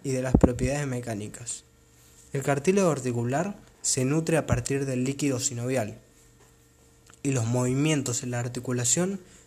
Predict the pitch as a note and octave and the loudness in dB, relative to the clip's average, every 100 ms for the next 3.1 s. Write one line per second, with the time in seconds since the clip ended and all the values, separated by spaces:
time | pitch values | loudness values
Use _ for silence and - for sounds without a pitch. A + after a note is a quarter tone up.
0 | - B2+ B2+ D#3+ E3 C#3+ C#3 D#3+ F3 D3+ | -6 -6 0 0 2 2 2 2 4 4
1 | C3 B2+ B2+ C3+ E3 E3 B2+ B2 A#2+ A2+ | 2 0 0 0 0 0 0 0 2 0
2 | C3+ C#3 C3+ B2 B2 A#2 C3 A#2+ D3+ F3+ | 0 -2 -2 0 0 -2 0 0 0 -2